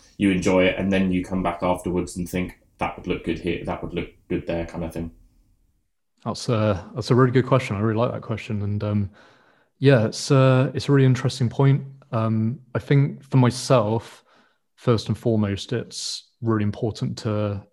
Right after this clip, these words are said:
Speaker 2: enjoy photography. Um, so my kind of interest in it kind of came about before kind of social media, before Instagram. Um, so I guess I've got that kind of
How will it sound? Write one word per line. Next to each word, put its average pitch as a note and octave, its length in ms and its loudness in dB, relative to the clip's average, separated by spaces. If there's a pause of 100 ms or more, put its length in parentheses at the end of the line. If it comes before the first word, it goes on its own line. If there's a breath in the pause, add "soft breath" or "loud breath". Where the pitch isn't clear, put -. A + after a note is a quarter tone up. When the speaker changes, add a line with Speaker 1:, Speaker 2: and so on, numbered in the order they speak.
Speaker 2:
enjoy A2 320 0
photography. B2+ 580 -2 (540 loud breath)
Um, G2+ 480 -4
so G#2 380 2 (1040 loud breath)
my A2+ 160 4
kind A#2 200 2
of G#2+ 60 4
interest A2 460 0
in G#2 80 0
it G#2+ 240 0 (360)
kind B2 160 -2
of G#2+ 60 -4
came G#2 240 -2
about G#2 520 -2 (140)
before G#2 640 -2
kind G#2+ 160 -2
of F#2 80 -4
social G#2 340 -2
media, G2+ 640 -4
before G#2+ 360 -6
Instagram. G#2+ 600 -4 (540 loud breath)
Um, G2+ 320 -4
so - 140 0
I A2 40 4
guess A#2+ 220 4
I've G#2+ 80 -4
got B2 260 -2
that A2 200 -2
kind G#2+ 200 0
of G2+ 300 -4